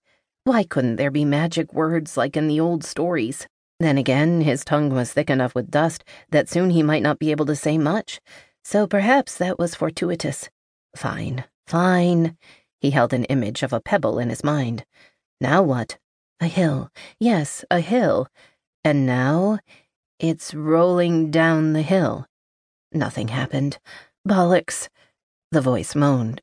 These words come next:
now, and something shifted under his right kidney. Oh, by the gods, yes, the female voice was clearly crushed underneath him. Awful.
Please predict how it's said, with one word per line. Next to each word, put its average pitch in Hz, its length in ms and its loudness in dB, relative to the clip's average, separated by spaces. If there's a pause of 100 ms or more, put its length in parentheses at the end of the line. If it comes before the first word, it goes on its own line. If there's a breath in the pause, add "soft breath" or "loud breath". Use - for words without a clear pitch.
now, 123 380 0 (260 loud breath)
and 175 160 0
something 165 320 0
shifted 151 400 0
under 131 280 0
his 123 140 -4
right 135 240 0
kidney. 123 400 -4 (640)
Oh, 220 200 2
by - 180 0
the - 120 -4
gods, 147 400 -4
yes, 175 420 -2 (240 loud breath)
the 185 100 0
female 202 460 0
voice 170 320 0
was 151 140 -4
clearly 208 580 -2
crushed - 460 -4
underneath 185 600 0
him. 127 300 -2 (580 loud breath)
Awful. 175 540 0